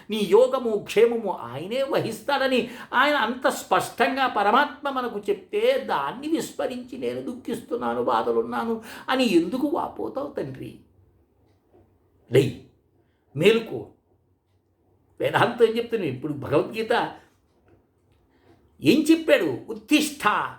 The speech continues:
పైకి లేవయ్యా, నువ్వు ముందు, నువ్వు పైకి లేయి" అన్నారు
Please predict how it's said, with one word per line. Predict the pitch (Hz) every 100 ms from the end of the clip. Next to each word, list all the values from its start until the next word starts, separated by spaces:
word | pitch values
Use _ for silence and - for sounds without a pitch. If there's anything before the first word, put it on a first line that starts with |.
| _
పైకి | 196 277 269
లేవయ్యా, | 277 269 262 240 220 202
నువ్వు | 190 180
ముందు, | 196 190 175 151 151 - _ 147
నువ్వు | 190 262 311 - 254
పైకి | 247 262 277
లేయి" | 269 285 285
అన్నారు | 214 185 151